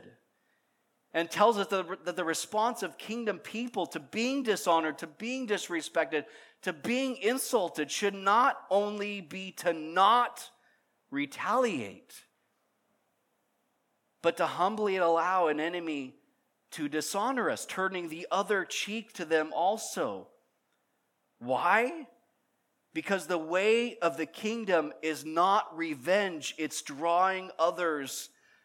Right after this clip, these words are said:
to salvation. Jesus allowed his enemies to dishonor and disrespect him.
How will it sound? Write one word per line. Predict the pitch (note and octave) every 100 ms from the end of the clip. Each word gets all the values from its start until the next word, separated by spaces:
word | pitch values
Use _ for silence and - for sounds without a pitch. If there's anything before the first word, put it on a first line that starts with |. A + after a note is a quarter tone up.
| _ _ -
to | E3+
salvation. | D3+ F3+ E3+ E3+ G3+ A#3 - A3+ E3+ A2 - _ _ _ _ _ _ _ _ _ _ _ _ _ _ _ _ _ _ _ _ _ _ _ _ _ _ _ _ _ _ _ _
Jesus | C3 - A#3+ C#4 C#4 A3
allowed | F#3+ F3 F3 A#3 A#3+
his | A3 G#3+
enemies | A3+ B3 A3 F#3+ -
to | F#3
dishonor | F3+ F#3+ G#3 G#3 B3 G#3+
and | F3 F3
disrespect | F#3+ F3 G#3+ G3 - B3 -
him. | B3+ F#3+ A#2